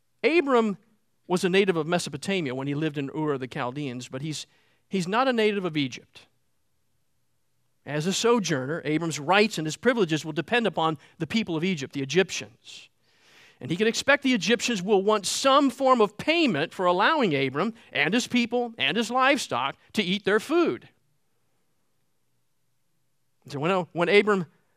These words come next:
obeyed God and left Ur of the Chaldees, he became a, he became a sojourner and he went. He's from away.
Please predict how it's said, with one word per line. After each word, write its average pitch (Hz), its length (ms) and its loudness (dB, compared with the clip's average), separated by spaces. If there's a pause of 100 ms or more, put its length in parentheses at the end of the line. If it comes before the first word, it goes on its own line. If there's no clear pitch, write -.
(100)
obeyed 180 420 6
God 135 220 -4
and 143 100 -4
left 233 280 2
Ur 196 100 4
of 175 60 0
the 196 100 -2
Chaldees, 160 380 0
he 208 80 -6
became 196 320 -2
a, 165 180 -2
he 220 120 -6
became 196 240 -4
a 170 80 0
sojourner 175 580 -2
and 185 80 -2
he 202 60 -2
went. 165 360 -2 (160)
He's 165 180 -4
from 160 240 -6
away. 190 520 0